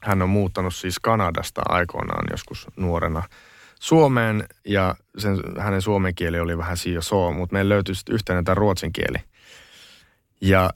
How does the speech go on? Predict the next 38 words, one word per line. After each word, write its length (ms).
me 140
niinku 200
klikattiin 500
saman 460
tien. 160
Meillä 160
oli 40
jotenkin 220
samat 480
ongelmat 680
ja 60
samat 460
kelat 400
ja 80
kaikki. 500
Ja 60
hän 100
oli 100
muutama, 340
muutama 280
vuotta 200
vanhempi. 500
Ja 120
hän 200
sit 200
otti 240
mut 180
niinku 220
ikään 160
kuin 100
siiven 360
alle 300
ja 120
opetti 460
mulle 400
ikään 260
kuin 160
sen, 440